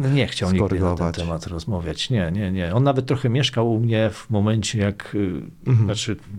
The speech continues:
Speaker 1: trzeźwiał przez tam dziewięć miesięcy.
Speaker 2: Mhm.
Speaker 1: Owszem, otwierał się, ale też miał kompleksy.
Speaker 2: Mhm.
Speaker 1: Też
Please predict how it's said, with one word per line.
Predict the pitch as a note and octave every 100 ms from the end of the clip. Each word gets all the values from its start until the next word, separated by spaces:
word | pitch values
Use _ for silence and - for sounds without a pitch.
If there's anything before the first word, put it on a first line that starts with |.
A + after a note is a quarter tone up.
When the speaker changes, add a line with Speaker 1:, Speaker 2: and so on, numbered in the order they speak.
| E2 -
Speaker 1:
trzeźwiał | - - A#2 F2+ D#2+ E2
przez | - D#2 -
tam | E2 E2
dziewięć | E2+ F2 -
miesięcy. | F#2+ - F#2 - F2 - - - -
Speaker 2:
Mhm. | A#2+ G#2 F#2 G#2 B2 D#3+ - - -
Speaker 1:
Owszem, | F#3+ G#3 - B2
otwierał | A2 - D#3+ D#3 C3+
się, | - C#3 C3+
ale | C3+ B2+ B2 A2+ A#2 A#2+ - - - - - -
też | - G#2+
miał | A2 F#2
kompleksy. | G2+ F#2+ F2 - - D#2 - - -
Speaker 2:
Mhm. | G2+ F#2+
Speaker 1:
Też | A2+ - -